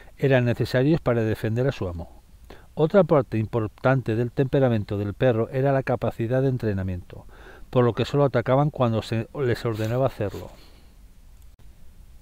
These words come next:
Estas características eran ideales para un perro de protección, pero son totalmente inadecuadas para una mascota doméstica. Las prácticas modernas de crianza han producido perros que son mucho menos agresivos,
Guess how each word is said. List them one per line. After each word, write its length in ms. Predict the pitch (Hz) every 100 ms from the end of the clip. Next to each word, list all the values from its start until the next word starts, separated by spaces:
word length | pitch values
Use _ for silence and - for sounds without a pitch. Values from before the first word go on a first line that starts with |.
| - - -
Estas 340 | 160 - -
características 1000 | - 135 127 - 113 117 - 120 120 107 -
eran 320 | 139 139 139
ideales 400 | 127 120 127 143
para 220 | - 113
un 100 | 113
perro 260 | 120 117 135
de 80 | 120
protección, 540 | 107 104 98 - 90 - - -
pero 260 | - 113 117 -
son 280 | - - 131
totalmente 600 | 147 135 139 123 101 110
inadecuadas 580 | 104 104 104 120 143 -
para 260 | 123 113
una 160 | 117 117
mascota 480 | 113 - 127 - 143
doméstica. 640 | 110 101 - - - - - - - - - -
Las 200 | 120 -
prácticas 500 | 156 165 160 170 127
modernas 560 | 120 110 113 107 -
de 120 | 123
crianza 540 | 120 120 120 127 120 117
han 80 | 127
producido 560 | 135 131 - 120 104
perros 320 | - 123 143
que 140 | - 120
son 240 | - 110
mucho 260 | 113 - 104
menos 320 | 98 117 -
agresivos, 520 | 107 98 120 131 165